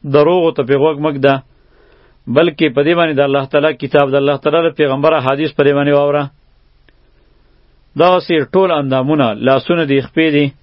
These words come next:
دا ستا سره د الله تعالی امانت دی. «ان الله یامرکم ان تؤدوا الامانات الی اهلها.» د الله تعالی حقونه دي، هغه ادا کوئ. مونځ دی، حج دی، روژه ده، زکات دی، او دغسې،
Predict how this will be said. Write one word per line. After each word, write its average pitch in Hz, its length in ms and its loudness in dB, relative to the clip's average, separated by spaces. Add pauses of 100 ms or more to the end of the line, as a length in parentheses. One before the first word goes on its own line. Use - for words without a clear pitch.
(300)
دا 147 120 4
ستا 170 240 0
سره 156 220 0
د 147 60 0
الله 139 260 0
تعالی 147 260 2
امانت 139 460 -2
دی. 135 240 -2 (760)
«ان 165 240 -2
الله 147 320 2
یامرکم 156 640 -2
ان 151 140 -2
تؤدوا 147 360 0
الامانات 143 520 -2
الی 139 160 2
اهلها.» 131 540 -2 (400)
د 170 80 0
الله 143 280 2
تعالی 156 260 0
حقونه 160 440 0
دي، 135 140 0
هغه 147 240 0
ادا 151 220 0
کوئ. 143 260 -4 (380)
مونځ 165 300 -2
دی، 147 160 4
حج 151 280 -4
دی، 135 120 2
روژه 139 380 0
ده، 143 240 -2 (540)
زکات 143 560 2
دی، 143 220 2 (520)
او 139 260 0
دغسې، 156 520 -2